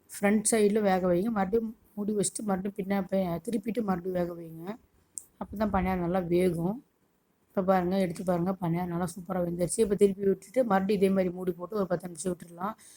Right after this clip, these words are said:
அப்போ தான் நல்லா பணியாரம் கிடைக்கும். டேஸ்ட்டு ட்ரை பண்ணி பாருங்க. நீங்க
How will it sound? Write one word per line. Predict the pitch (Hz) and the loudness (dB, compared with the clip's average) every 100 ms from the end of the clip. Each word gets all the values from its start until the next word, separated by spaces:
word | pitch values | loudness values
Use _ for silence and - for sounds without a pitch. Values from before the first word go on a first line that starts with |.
| - _ - | -20 _ -20
அப்போ | - 196 | -8 -4
தான் | 196 | -2
நல்லா | 185 190 | -2 -4
பணியாரம் | 180 180 185 180 | -2 -2 -2 -4
கிடைக்கும். | 175 165 185 214 _ - - - | -8 -12 -12 -14 _ -20 -20 -2
டேஸ்ட்டு | 208 202 - 196 | 2 2 0 -2
ட்ரை | 190 185 | -4 -4
பண்ணி | 185 180 | -8 -4
பாருங்க. | 170 170 165 202 - - _ 196 | -4 -4 -6 -8 -10 -20 _ -2
நீங்க | 196 | 0